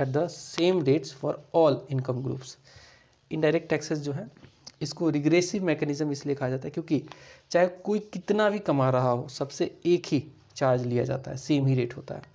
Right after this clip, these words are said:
Progressive में क्या होता है कि जो ज़्यादा कमाता है, उससे ज़्यादा tax लिया जाता है, Regressive में same होगा या फिर कम ही होता जाएगा। In the year twenty twenty, twenty thirteen, twenty fourteen, largest source of tax revenue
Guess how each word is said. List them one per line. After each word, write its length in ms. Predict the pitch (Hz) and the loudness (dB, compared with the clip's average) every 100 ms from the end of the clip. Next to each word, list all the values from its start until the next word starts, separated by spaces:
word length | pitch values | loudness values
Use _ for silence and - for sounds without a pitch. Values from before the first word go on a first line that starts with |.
| - - - - | -20 -20 -12 2
Progressive 480 | 175 180 196 254 | 4 6 4 4
में 140 | 233 220 | 2 2
क्या 120 | 170 | 4
होता 200 | 143 - | 2 0
है 60 | 214 | -6
कि 120 | 196 | -4
जो 140 | 156 | -2
ज़्यादा 340 | 151 135 135 175 | 4 4 4 2
कमाता 440 | 156 135 131 151 | 0 -2 -2 -6
है, 60 | 156 | -8
उससे 160 | 156 | -4
ज़्यादा 240 | 139 131 143 | 0 2 2
tax 320 | 139 127 - | -2 -6 -8
लिया 120 | 139 | -10
जाता 240 | 135 - - | -10 -14 -16
है, 100 | - - _ _ - - - _ _ _ _ 147 | -16 -20 _ _ -20 -20 -20 _ _ _ _ -2
Regressive 520 | 156 160 156 190 180 | 2 4 2 0 -2
में 100 | 180 | -2
same 300 | - 160 170 | 0 2 2
होगा 220 | 170 175 | 0 2
या 120 | 185 | 2
फिर 160 | 180 175 | 0 -2
कम 220 | 139 123 | 0 2
ही 80 | 131 | 2
होता 240 | 120 - | 0 -4
जाएगा। 340 | 131 135 143 - _ _ _ _ _ _ _ _ - - - | -6 -8 -10 -18 _ _ _ _ _ _ _ _ -20 -20 -4
In 100 | 220 | 2
the 100 | 208 196 | 4 6
year 200 | 233 254 | 4 4
twenty 200 | 175 175 190 | 0 0 -4
twenty, 180 | 170 165 - - - - | -6 -6 -14 -20 -14 -2
twenty 320 | 160 180 - | -2 -2 -2
thirteen, 440 | 156 156 202 220 233 - - - - | -4 -2 0 0 0 -6 -20 -20 -6
twenty 260 | 160 156 175 | -2 -2 0
fourteen, 500 | 156 139 180 147 143 | 0 0 0 0 -2
largest 520 | 147 147 147 196 196 165 | 2 2 4 2 -2 -2
source 180 | 156 | -2
of 60 | 180 - - | -4 -2 2
tax 260 | 151 151 | 4 4
revenue 420 | 139 123 123 123 | 0 2 2 0